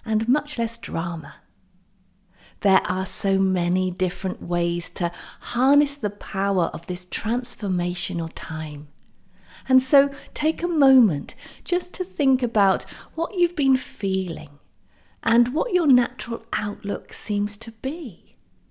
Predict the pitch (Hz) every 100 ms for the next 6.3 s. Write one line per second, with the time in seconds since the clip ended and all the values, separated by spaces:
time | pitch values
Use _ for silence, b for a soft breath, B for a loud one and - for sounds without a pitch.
0 | - _ _ - 165 156 - 156 156 151
1 | - 151 - - - 165 277 - B B
2 | B - 202 185 185 180 - - 151 135
3 | 208 226 - - b b b b b b
4 | 381 392 427 427 - 302 294 - 202 180
5 | 160 - 165 165 - - 185 196 - 175
6 | 165 143 139